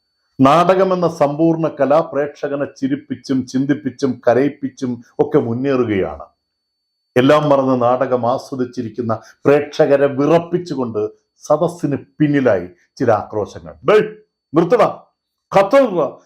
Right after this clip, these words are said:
നിന്റെയൊക്കെ ഒരു നാടകം. സമയം പത്ത് മണിയായി, കോടതി ഉത്തരവ് അറിയില്ലടാ നിനക്കൊക്കെ." വടിയും തടിയുമായി എത്തിയത് സ്ഥലത്തെ പോലീസ് ഏമാന്മാരാണ്. "എവിടെടാ സെക്രട്ടറിയും പ്രസിഡന്റും?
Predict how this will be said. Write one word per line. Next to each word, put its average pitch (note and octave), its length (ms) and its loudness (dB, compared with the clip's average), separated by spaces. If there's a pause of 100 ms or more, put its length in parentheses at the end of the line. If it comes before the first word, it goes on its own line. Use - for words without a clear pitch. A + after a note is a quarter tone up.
(180)
നിന്റെയൊക്കെ D3+ 840 0
ഒരു B2+ 240 -2 (100)
നാടകം. C3 640 -2 (240)
സമയം G#3 420 4
പത്ത് D#3 320 2
മണിയായി, E3 440 2 (580)
കോടതി B3 480 6
ഉത്തരവ് B3 320 4
അറിയില്ലടാ G3+ 540 2
നിനക്കൊക്കെ." D3+ 540 -4 (640)
വടിയും C3 600 0
തടിയുമായി B2+ 540 -2
എത്തിയത് A2 480 -2 (360)
സ്ഥലത്തെ - 600 0 (260)
പോലീസ് D#3+ 440 -2 (160)
ഏമാന്മാരാണ്. G#2 760 -2 (420)
"എവിടെടാ B3 320 4 (180)
സെക്രട്ടറിയും A3+ 640 0 (100)
പ്രസിഡന്റും? G3+ 680 0